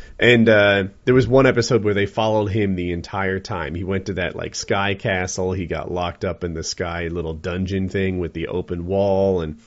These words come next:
he met his soon-to-be bodyguard type dude. And, and you got to see a story advance, which is cool. And I love Game of Thrones, I really do. But sometimes you watch an hour and you realize, like, oh, wow,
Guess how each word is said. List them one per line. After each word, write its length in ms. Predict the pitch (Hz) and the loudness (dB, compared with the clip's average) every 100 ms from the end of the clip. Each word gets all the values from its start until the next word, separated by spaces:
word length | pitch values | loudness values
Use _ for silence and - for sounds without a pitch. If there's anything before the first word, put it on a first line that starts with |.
| - - _ | -20 -20 _
he 160 | 113 | -2
met 280 | 95 95 - | 0 0 -2
his 520 | 101 85 82 - - - | -4 -4 -6 -10 -12 -14
soon-to-be 640 | - 101 92 82 87 82 - | -8 -6 -4 -6 -8 -10 -10
bodyguard 640 | 85 85 90 87 85 82 | -8 -6 -6 -6 -6 -6
type 240 | - 82 85 | -6 -8 -6
dude. 280 | 85 85 85 | -6 -6 -6
And, 120 | 82 - - _ | -10 -14 -20 _
and 140 | 127 143 | 2 4
you 60 | |
got 260 | 147 185 196 | 4 4 2
to 80 | 196 | -4
see 300 | - 175 165 | -2 2 2
a 100 | 123 | 0
story 520 | - 151 143 135 117 | -2 0 2 2 2
advance, 720 | - 87 110 113 90 - - _ _ - | -2 -2 0 0 -2 -10 -20 _ _ -4
which 180 | 110 110 | -2 -2
is 100 | 104 | -2
cool. 460 | 208 180 117 104 - - - - - | 6 8 8 6 -2 -14 -16 -12 -6
And 120 | 113 | -4
I 60 | 107 | 0
love 280 | 135 180 | 2 2
Game 180 | 147 110 | 2 0
of 100 | 95 | 0
Thrones, 260 | 95 90 85 | -4 -8 -6
I 60 | |
really 260 | 90 113 101 | -2 0 0
do. 360 | 98 113 92 85 | 0 0 0 -4
But 260 | 95 92 82 - - - - - _ _ _ _ | -4 -2 -4 -10 -20 -20 -20 -20 _ _ _ _
sometimes 580 | - 127 120 127 113 98 | -6 -2 0 2 2 0
you 220 | 98 104 | -4 -4
watch 280 | 95 101 - | -2 -2 -2
an 80 | 98 | -4
hour 400 | 95 98 92 85 | -2 0 -2 -4
and 220 | - 87 | -4 -6
you 80 | 87 | -4
realize, 440 | 87 87 85 82 87 | -4 -4 -6 -8 -10
like, 180 | 87 | -6
oh, 140 | 104 98 | -4 -2
wow, 340 | 90 85 - | -4 -6 -10